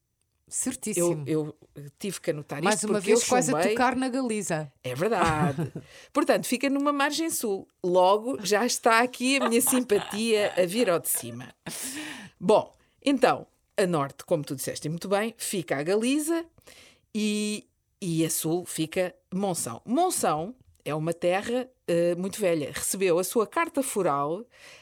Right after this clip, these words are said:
Speaker 2: a doze de março de mil duzentos e sessenta e um. Era nosso monarca, Dom Afonso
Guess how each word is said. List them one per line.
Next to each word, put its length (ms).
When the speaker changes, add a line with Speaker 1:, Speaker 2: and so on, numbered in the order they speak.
Speaker 2:
a 100
doze 440
de 100
março 520
de 120
mil 220
duzentos 380
e 80
sessenta 360
e 100
um. 160
Era 260
nosso 380
monarca, 840
Dom 280
Afonso 500